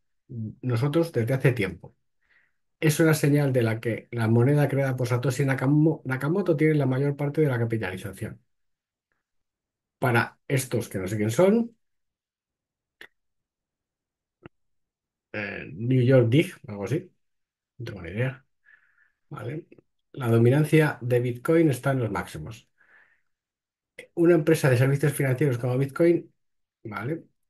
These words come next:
Esto no solo refleja que no habrá una sell season en el corto plazo, sino también dice que algunas cosas del estado del mercado. En un sit-, en el sitio web Blockchain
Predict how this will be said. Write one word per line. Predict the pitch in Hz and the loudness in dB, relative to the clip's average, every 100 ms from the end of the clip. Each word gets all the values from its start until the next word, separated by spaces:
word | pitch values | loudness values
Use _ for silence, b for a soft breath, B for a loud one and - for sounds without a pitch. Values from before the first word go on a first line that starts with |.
| _ | _
Esto | 151 151 170 156 | -2 0 4 4
no | 151 | 4
solo | 160 156 | 4 2
refleja | 139 123 147 143 123 - | 2 0 0 0 -4 -4
que | 127 | -2
no | 135 | 0
habrá | 143 | 2
una | 147 139 | 4 2
sell | 127 139 | 2 -2
season | 131 151 135 110 | -2 -4 -4 -4
en | 107 | -4
el | 110 | -4
corto | 127 135 139 | -4 0 0
plazo, | 143 147 165 | 2 2 2
sino | 156 131 | 0 0
también | 123 131 143 143 | 0 0 2 2
dice | 151 151 160 | 0 0 -2
que | 127 | 0
algunas | 113 147 131 135 | 2 4 4 2
cosas | 151 160 | 2 2
del | 123 | 2
estado | 107 139 139 | -2 -2 0
del | 117 | 0
mercado. | 98 92 92 - - _ _ _ _ _ _ _ _ _ _ _ _ _ _ _ _ _ - | -2 -6 -12 -12 -16 _ _ _ _ _ _ _ _ _ _ _ _ _ _ _ _ _ -2
En | 139 | 4
un | 165 | 4
sit-, | 180 170 - | 6 2 2
en | 131 123 123 | -2 0 0
el | 120 | 0
sitio | 117 156 156 | -2 0 2
web | 151 139 | 2 0
Blockchain | 131 143 143 143 | 0 -2 0 -2